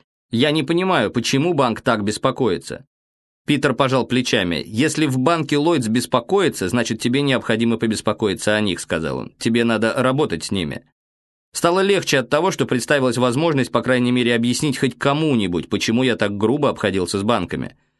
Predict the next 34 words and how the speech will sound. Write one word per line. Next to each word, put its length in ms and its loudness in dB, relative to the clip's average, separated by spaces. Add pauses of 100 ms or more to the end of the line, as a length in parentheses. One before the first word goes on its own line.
(160)
Потом 340 0
Питер 240 0
обыграл 360 2
меня 220 2
в 40 -8
шахматы. 540 -8 (520)
На 160 2
следующий 380 2
день 180 2
шел 240 0
дождь. 400 -2
Рано 300 2
утром 260 0
я 160 2
отправился 440 0
на 100 0
прогулку 440 0
вокруг 360 0
озера. 380 -2 (440)
Когда 260 2
дождь 260 0
усилился, 480 0
ко 120 0
мне 160 0
присоединился 640 0
Гарри 260 2
Батлер, 580 0
местный 420 0
мясник, 480 0
который 300 0
гулял 300 2
со 120 -2
своей 240 0
собакой. 560 -2